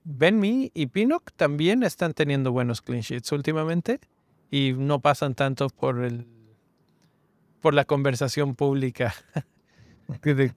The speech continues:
de, de que todo el mundo habla de unos, pero no tanto de otros. Y luego hay un contingente grande de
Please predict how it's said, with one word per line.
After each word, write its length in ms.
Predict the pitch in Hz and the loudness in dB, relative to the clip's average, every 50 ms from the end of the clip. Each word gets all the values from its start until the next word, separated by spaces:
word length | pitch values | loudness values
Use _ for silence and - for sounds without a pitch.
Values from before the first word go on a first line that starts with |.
| - | -4
de, 460 | 135 131 139 131 131 127 127 123 127 131 | -2 2 2 2 2 2 2 0 0 -2
de 160 | 131 139 131 | -4 -6 -4
que 200 | - 143 135 131 | -2 -2 -2 -2
todo 200 | - - 151 151 | 0 2 2 2
el 60 | 156 | 2
mundo 360 | 156 156 147 147 147 143 131 | 0 0 2 2 2 2 2
habla 320 | 127 131 127 139 143 139 139 | 2 2 2 2 2 2 2
de 120 | 139 135 | 0 0
unos, 320 | 147 170 175 175 175 156 - | -2 -2 -2 -2 -2 -4 -4
pero 420 | - 147 147 - 139 170 185 220 - | -4 -4 -2 0 2 0 0 -2 -2
no 160 | 165 156 147 139 | -4 -4 -2 -2
tanto 320 | - 143 139 - 139 127 | -2 -2 -2 -2 -2 0
de 100 | 123 127 | 0 0
otros. 400 | 143 156 - - 131 123 117 - | -2 -2 -4 -4 -4 -4 -4 -4
Y 120 | 208 196 160 | -2 0 2
luego 280 | 160 170 170 180 196 | 2 2 2 2 2
hay 160 | 190 175 175 185 | 2 2 2 0
un 140 | 190 190 | -2 -2
contingente 600 | 170 190 170 - 151 139 127 147 156 156 - 170 151 | -2 -2 -2 -2 -2 -2 -2 -2 -2 -2 -2 -2 0
grande 520 | 143 127 131 135 143 147 151 156 170 165 156 | 0 2 2 2 2 2 2 2 2 2 2
de 360 | 139 123 123 123 120 120 | 0 0 0 -2 -2 -4